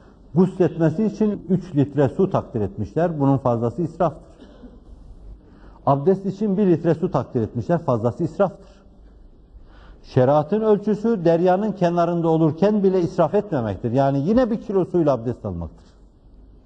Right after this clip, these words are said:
Çünkü iktisat bir ahlaktır. Bu ahlakı benimsediğiniz zaman onu bütün hayatınıza yayacaksınız.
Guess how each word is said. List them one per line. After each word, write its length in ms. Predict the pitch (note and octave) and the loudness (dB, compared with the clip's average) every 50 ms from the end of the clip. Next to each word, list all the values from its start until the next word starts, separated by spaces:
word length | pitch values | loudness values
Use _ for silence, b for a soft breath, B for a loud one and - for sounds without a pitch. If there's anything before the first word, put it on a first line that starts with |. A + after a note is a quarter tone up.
| _ - b b b b b b b b b b - | _ -20 b b b b b b b b b b -2
Çünkü 340 | - G3 A3 G#3 G#3 G3 G3 | 2 4 6 6 4 2 0
iktisat 600 | - - - - - C3 - G#3+ G#3+ G3 G#3 - | -2 -4 -4 -2 -2 0 2 2 0 0 -2 -4
bir 160 | F#3 - A#2 | -2 -2 -2
ahlaktır. 520 | A#2 G#2+ B2 D#3+ F#3+ F#3+ - - - - - - - - - - - - - - - - b b b b b b b b | -2 0 0 0 0 0 -4 -10 -20 -20 -20 -20 -20 -20 -20 -20 -20 -20 -20 -20 -20 -20 b b b b b b b b
Bu 100 | - D#3 | 0 2
ahlakı 480 | D#3 D#3 D#3+ E3 E3 D#3 D3+ - E3 D3 | 2 2 2 2 0 0 0 0 0 0
benimsediğiniz 640 | D#3 C#3+ F#3+ E3+ C#3+ C#3+ C3+ B2+ C#3 C#3 D#3+ E3 E3 | 0 2 2 0 0 0 0 2 2 2 2 2 2
zaman 280 | G3 F#3+ G3 G#3 G3 E3+ | 2 2 2 0 0 0
onu 240 | E3+ E3 F3 F3+ E3+ | 0 0 2 0 0
bütün 220 | F3 - B3 B3+ | 0 2 2 4
hayatınıza 580 | B3 A3+ G#3+ G#3+ G3 F#3+ - G3 F#3 D#3+ G3+ G3+ | 4 4 4 2 2 2 0 0 0 2 2 2
yayacaksınız. 680 | F3+ D3 B2 A2+ G#2 F2 - G2 - - - F#2+ F2 | 2 2 2 2 2 0 -2 -6 -8 -8 -8 -10 -10